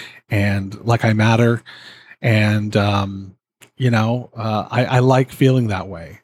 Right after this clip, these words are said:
It's, uh, it's a good way to feel. It harkens back to a, a simpler time,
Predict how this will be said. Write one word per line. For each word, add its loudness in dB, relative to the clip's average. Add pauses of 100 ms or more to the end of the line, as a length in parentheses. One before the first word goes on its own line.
It's, -4
uh, -2
it's -6
a 0
good 2
way 4
to -2
feel. -2
It -8
harkens -2 (100)
back -4 (420)
to 4
a, 0
a -8
simpler 4
time, -2